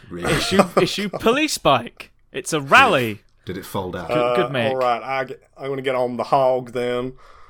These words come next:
Speaker 1: Cool.
Speaker 3: And I get on my, uh, my proper
Speaker 2: Your, your
Speaker 3: American
Speaker 2: swine.
Speaker 3: style police motorcycle.
Speaker 1: Yeah.
Speaker 3: You know, like Chips.
Speaker 2: Chips.
Speaker 1: Oh, Chip style. Oh yeah. It,
Speaker 3: Yeah.
Speaker 1: it's, it's so the, your bike is so big, and you're a rookie.
Speaker 3: <laughs>
Speaker 1: Like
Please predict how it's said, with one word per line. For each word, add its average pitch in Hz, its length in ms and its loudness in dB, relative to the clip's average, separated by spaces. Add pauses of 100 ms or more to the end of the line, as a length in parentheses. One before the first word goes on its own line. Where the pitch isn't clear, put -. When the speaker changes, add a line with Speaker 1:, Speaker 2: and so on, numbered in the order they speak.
(640)
Speaker 1:
Cool. 85 240 -12 (100)
Speaker 3:
And 120 120 -18
I 104 80 -12
get 101 180 -12
on 101 180 -18
my, 92 160 -16
uh, 90 240 -20
my 101 140 -18
proper - 280 -6
Speaker 2:
Your, 160 120 0 (120)
your 143 180 0
Speaker 3:
American - 0 - (280)
Speaker 2:
swine. 131 160 0
Speaker 3:
style 107 260 -4 (140)
police 135 640 -2
motorcycle. 110 840 -6 (640)
Speaker 1:
Yeah. 90 80 -12
Speaker 3:
You 110 80 -8
know, 98 220 -10 (220)
like - 160 -20
Chips. - 520 -10 (580)
Speaker 2:
Chips. - 240 -14
Speaker 1:
Oh, 80 140 -10 (100)
Chip - 220 -6
style. 80 580 -12
Oh 90 120 -8
yeah. 82 280 -8
It, 92 160 -10
Speaker 3:
Yeah. 120 280 -6 (180)
Speaker 1:
it's, 117 220 -8
it's 117 200 -6
so - 340 -4
the, 107 200 -8
your 110 160 -4
bike 113 260 -6
is 90 120 -10
so 87 420 -8
big, 73 360 -14
and 82 140 -16
you're 90 200 -10
a 85 40 -8
rookie. 85 440 -12
Speaker 3:
<laughs> 73 100 -20
Speaker 1:
Like 76 320 -18